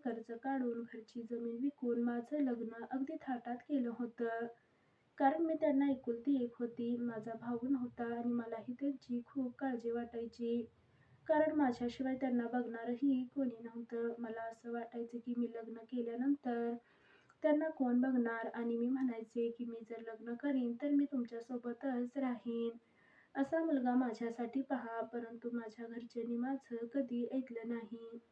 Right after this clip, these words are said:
माझ्यासाठी रवी नावाचा एक मुलगा त्यांनी पसंत केला होता. हा एक आयटी कंपनीमध्ये कामाला होता. त्याला महिन्यासाठी दोन लाख पगार होता आणि तो दिसायलाही बऱ्यापैकी सुंदर होता.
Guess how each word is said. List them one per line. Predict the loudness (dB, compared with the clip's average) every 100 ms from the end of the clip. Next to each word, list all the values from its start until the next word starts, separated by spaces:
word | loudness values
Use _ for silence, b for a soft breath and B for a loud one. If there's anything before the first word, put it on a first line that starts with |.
| b b b b b 4
माझ्यासाठी | 4 6 4 2 2
रवी | 2 2 2
नावाचा | 2 0 -4 -2 -4
एक | -2
मुलगा | 0 0 0 -2
त्यांनी | 0 2 4 4 0
पसंत | -4 -6 -4 -4
केला | -2 -2 -4 -10
होता. | -12 -4 -2 0 -2
हा | -6 -8 -6 -6
एक | -8 -6
आयटी | -6 -6 -8
कंपनीमध्ये | -8 -8 -6 -2 0 2 0 0 0
कामाला | 2 0 2 0 -2
होता. | -4 -4 -4 -2 -4 b b b b b b
त्याला | 6 8
महिन्यासाठी | 6 4 4 4 2 -2 -2 0 0
दोन | 0 4 4
लाख | 4 0 -2
पगार | -2 -2 -4
होता | -6 -4 -4 -4
आणि | -4 -6
तो | -4 -2
दिसायलाही | -2 -4 -6 -6 -4 -6
बऱ्यापैकी | -4 -6 -4 -4 -2 0 0
सुंदर | 0 2 2 2 -2
होता. | -2 -4 -4 -4